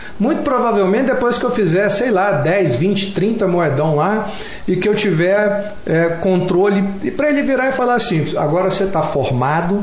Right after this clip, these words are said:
você ganhou a sua liberdade pra você voar com seu parapente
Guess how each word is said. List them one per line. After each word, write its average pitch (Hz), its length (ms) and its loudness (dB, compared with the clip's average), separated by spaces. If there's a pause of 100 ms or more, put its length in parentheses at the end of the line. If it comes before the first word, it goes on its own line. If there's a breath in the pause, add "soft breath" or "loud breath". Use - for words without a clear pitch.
(200)
você 156 480 0 (180)
ganhou 185 560 2
a 220 80 2
sua 185 260 0
liberdade 143 720 0
pra 165 100 0
você 147 300 0
voar 151 680 0 (200 loud breath)
com 165 120 -2
seu 151 200 0
parapente 147 760 -2